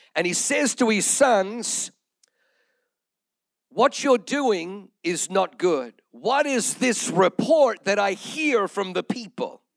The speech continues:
Not, not, "Hey, sons, sit down. You guys represent the Lord. You guys carry the lamp in Israel and you're corrupt." The Bible says that the sons of Eli were so corrupt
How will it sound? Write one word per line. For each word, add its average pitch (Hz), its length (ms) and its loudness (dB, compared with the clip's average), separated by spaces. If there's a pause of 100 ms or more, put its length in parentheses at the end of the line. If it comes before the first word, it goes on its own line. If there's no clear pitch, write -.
(840)
Not, 269 380 2
not, 240 300 4 (120)
"Hey, 214 280 0
sons, 254 880 -2
sit - 300 -10
down. 139 300 -6 (960)
You 247 180 -6
guys 220 380 0
represent 190 680 -2
the 160 100 6
Lord. 147 360 2
You 196 100 -6
guys 202 300 0
carry 196 400 0
the 151 160 4
lamp 180 440 0
in 160 180 0
Israel 131 720 0 (320)
and 156 160 -2
you're 151 140 4
corrupt." 147 480 0
The 143 80 -2
Bible 226 280 0
says 175 280 0
that 165 160 -4
the 160 80 0
sons 233 340 -2
of 180 140 2
Eli 190 320 2
were 156 100 2
so 240 300 0
corrupt 170 520 2